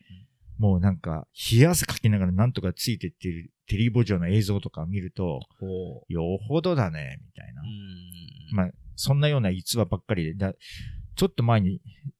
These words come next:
Speaker 2: フランク・ザッパは五年前、十年前ぐらい亡くなったのか。
Speaker 1: うんうんうん。
Speaker 2: 時に、なんかテリー・ボジオが、そういう、まあ、す-、素晴らしいミュージシャンが、こ-、この世からいなくなって、本当に残念だっていうふ-、風なことも言ってたけど、と同時に、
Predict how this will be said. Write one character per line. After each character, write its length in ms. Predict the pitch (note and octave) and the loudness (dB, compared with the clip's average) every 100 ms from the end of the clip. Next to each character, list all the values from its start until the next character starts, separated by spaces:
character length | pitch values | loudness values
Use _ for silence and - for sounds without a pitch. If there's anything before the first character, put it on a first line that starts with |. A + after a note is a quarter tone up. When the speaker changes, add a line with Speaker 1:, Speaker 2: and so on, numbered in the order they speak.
| _ | _
Speaker 2:
フ 100 | B2 | 2
ラ 60 | E3 | 4
ン 60 | |
ク・ 100 | F3 | 2
ザ 100 | F#3+ | 2
ッ 40 | F#3+ | 2
パ 220 | - F#2+ | 4 4
は 240 | F2 D#2+ | 4 2
五 160 | F2 G2+ | 4 4
年 220 | A2+ C#3+ | 6 6
前、 140 | D#3+ F2+ | 6 4
十 160 | G2 | 4
年 120 | A2+ | 4
前 100 | C3 | 2
ぐ 60 | E3 | 2
ら 60 | F3+ | 2
い 40 | |
亡 100 | E2+ | 2
く 40 | |
な 80 | F2 | 0
っ 60 | G2 | -2
た 80 | G#2+ | -2
の 80 | |
か。 140 | F#2+ D#2 | -2 -2
Speaker 1:
う 20 | |
ん 40 | |
う 20 | C#2+ | -2
ん 40 | |
う 40 | |
ん。 340 | F#2 F#2 F2 - _ _ | -6 -12 -14 -18 _ _
Speaker 2:
時 240 | - C3+ B2 | 2 4 4
に、 320 | G2+ F#2 D#2+ _ _ _ _ _ | 4 2 0 _ _ _ _ _
な 100 | G2+ | -2
ん 20 | |
か 80 | E2 | -2
テ 120 | D2+ A#2 | 6 8
リ 160 | C#3+ | 10
ー・ 20 | |
ボ 140 | D3 D#3 | 10 10
ジ 100 | B2 | 8
オ 120 | F#2+ | 6
が、 300 | F2 E2 C#2 - | 4 0 -2 -8
そ 140 | - F#2 | -2 -2
う 40 | |
い 40 | |
う、 40 | E2+ | 0
ま 120 | E2+ | -4
あ、 20 | E2 | -2
す-、 220 | - - | -4 -4
素 200 | - - | 0 4
晴 120 | G#2+ | 6
ら 80 | C3 | 6
し 160 | B2+ B2 | 4 4
い 40 | |
ミ 140 | G#2+ G2+ | 4 2
ュ 40 | |
ー 40 | |
ジ 80 | E2+ | 0
シ 120 | - | -2
ャ 100 | D#2 | -2
ン 80 | C#3 - - - - - - | -2 -6 -16 -20 -20 -20 2
が、 400 | A#2+ C#3+ F#2 E2 - _ _ _ | 8 8 8 2 -8 _ _ _
こ-、 140 | B2 - | -8 4
こ 100 | A2+ | 6
の 60 | |
世 80 | A2 | 6
か 120 | F#2+ | 6
ら 40 | E2+ | 2
い 40 | |
な 100 | F#2 | 2
く 80 | G2+ | 0
な 120 | G#2+ | -2
っ 40 | G2+ | -2
て、 240 | - A2+ | 2 4
本 300 | F#2 - A2 | 4 2 0
当 100 | A2 | 2
に 140 | A2 F#2+ | 2 4
残 180 | G#2 | 4
念 160 | A2+ A2 | 4 2
だ 100 | F2 | -2
っ 20 | |
て 200 | - - | -6 -10
い 320 | G2+ B2 C#3+ C#3 | 0 4 4 2
う 80 | - _ _ | -2 _ _
ふ-、 160 | - _ _ | -20 _ _
風 180 | - F3 | -2 4
な 280 | C3 G#2 - - | 6 4 2 -10
こ 120 | - B2+ | -6 0
と 80 | |
も 60 | B2+ | 2
言 80 | G2 | 2
っ 20 | |
て 80 | - | 0
た 100 | A2 | 0
け 80 | F#2+ | 2
ど、 160 | A2+ | 0
と 160 | - C#3 | 2 6
同 160 | C#3 | 6
時 140 | C3+ C3+ | 6 4
に、 260 | D3+ G2 | 4 2